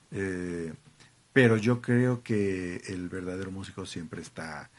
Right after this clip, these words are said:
actualizándose, siempre está estudiando, siempre está aprendiendo y afortunadamente, pues, nunca dejamos de aprender.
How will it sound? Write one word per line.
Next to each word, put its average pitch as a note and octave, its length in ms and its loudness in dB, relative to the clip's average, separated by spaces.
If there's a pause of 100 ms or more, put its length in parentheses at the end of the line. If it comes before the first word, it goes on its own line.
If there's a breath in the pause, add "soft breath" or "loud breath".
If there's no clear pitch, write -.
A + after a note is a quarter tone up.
(280 soft breath)
actualizándose, F#2 1040 -8
siempre D#2 340 -12
está - 220 -12
estudiando, E2 560 -12
siempre D#2 320 -12
está - 420 -14
aprendiendo E2+ 640 -10 (720 loud breath)
y F#2+ 160 -2
afortunadamente, F#2 840 -6
pues, F2 200 -12
nunca G2+ 540 -4 (280)
dejamos C#2+ 460 -12
de C#2 80 -10
aprender. C#2+ 340 -16